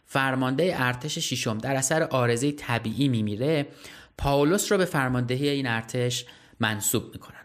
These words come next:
موافقای پاولوس معتقد بودن اون آدمی باهوش و با استعداده، اما سوالی که مطرح بود این بود که آیا اون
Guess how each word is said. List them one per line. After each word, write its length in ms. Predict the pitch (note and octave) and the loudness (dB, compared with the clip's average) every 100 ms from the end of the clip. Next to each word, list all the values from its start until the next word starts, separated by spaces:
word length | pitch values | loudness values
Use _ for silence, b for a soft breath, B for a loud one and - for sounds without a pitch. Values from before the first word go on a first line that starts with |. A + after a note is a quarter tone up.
| - | 0
موافقای 500 | D3 F3 F3+ F#3+ A#3 | 0 2 2 2 2
پاولوس 480 | A#3 D3 D3 F#3 D#3+ | 2 2 2 2 0
معتقد 440 | C3+ C3+ C3 C#3+ | 0 0 -2 -2
بودن 260 | G#2 G2+ B2 | -2 -2 -2
اون 120 | C#3+ | -2
آدمی 380 | C3 A#2 C3 A2+ | 0 0 0 -2
باهوش 460 | - A#2 B2 D#3+ | 0 2 2 0
و 60 | F#3 | 0
با 180 | D3+ A2 | 0 0
استعداده، 640 | A2 - G#2+ G#2 G2 - - | 0 0 0 0 0 -4 -8
اما 260 | B2+ C#3+ C#3 | -4 -2 0
سوالی 540 | - - C#3 D#3 F3+ | 0 2 2 2 0
که 140 | E3 C3+ | 0 0
مطرح 420 | G#2 G#2 - G#2 | 0 -2 -4 -4
بود 200 | - C3+ | -2 -2
این 120 | B2+ | 0
بود 160 | G2+ - | -2 -6
که 120 | - | -6
آیا 360 | C3 C#3+ D3 C#3+ | 0 2 2 2
اون 260 | D3 A#2 | 2 2